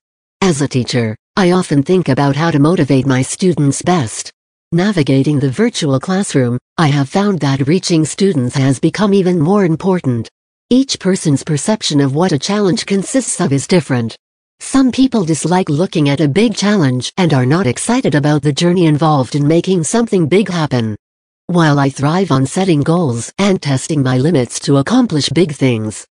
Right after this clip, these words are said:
I am aware that my students might not share the same mindset. Sometimes a long journey or a big challenge is stressful,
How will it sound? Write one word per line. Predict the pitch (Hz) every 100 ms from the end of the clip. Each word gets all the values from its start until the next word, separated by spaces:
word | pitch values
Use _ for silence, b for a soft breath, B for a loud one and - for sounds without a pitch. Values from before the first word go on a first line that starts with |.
| -
I | 208
am | 135
aware | 131 151 190 196
that | 180 180
my | 175
students | 160 - 269 277 165 -
might | 151 156
not | 147 165
share | - 202 202
the | 151 170
same | - 202 202
mindset. | 160 175 160 147 120 - _ _ _ _
Sometimes | - 262 277 208 123 123 143
a |
long | 131 139 202 202
journey | 180 175 156 117 -
or | 240 247
a | 131
big | 139 214
challenge | - 208 247 240 147
is | 131 -
stressful, | - 180 - 135 120